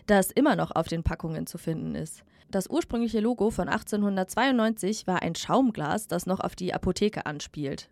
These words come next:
Ein Bild vom alten Logo und vom Hellkopf findet ihr übrigens auf Instagram. Da sich Bakin und auch das im Jahr achtzehnhundertvierundneunzig folgende Puddingpulver aber als echte Verkaufsschlager etablierten, musste ein neues Logo her, das besser zu den Backprodukten passte.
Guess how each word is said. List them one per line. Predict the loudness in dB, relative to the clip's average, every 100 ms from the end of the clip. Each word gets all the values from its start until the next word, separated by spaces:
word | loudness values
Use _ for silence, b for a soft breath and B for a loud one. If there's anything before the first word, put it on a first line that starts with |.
| _
Ein | 0 2
Bild | 2 0
vom | -2
alten | -2 -2 -2
Logo | -2 0 0 0
und | -2
vom | -2
Hellkopf | 0 0 0 -4 -2
findet | -2 -2
ihr | -2 0
übrigens | 0 -2 -2 -2 -4 -2
auf | -2 -2
Instagram. | -8 -8 -8 -8 -10 _ -14
Da | -2 2 2
sich | 0 -4
Bakin | -6 -2 -2 0 0
und | -2
auch | -2
das | 0 -4
im | -2
Jahr | -2 0
achtzehnhundertvierundneunzig | -2 -2 0 2 0 -2 -2 0 -2 -4 -4
folgende | 0 0 0
Puddingpulver | 0 0 0 -2 0 0 0 0
aber | 0 0
als | 0 -2
echte | -6 -4
Verkaufsschlager | -4 -2 -2 -2 -4 -2 -2
etablierten, | -4 -4 -2 -2 0
musste | -2 -2 -2
ein | 0
neues | 2 2 0
Logo | -2 0
her, | 2 2
das | 0 -2
besser | 0 2 0
zu | 0
den | -4 0
Backprodukten | -2 -2 -8 -8 -10 -12 -14
passte. | -10 -10 -8 -10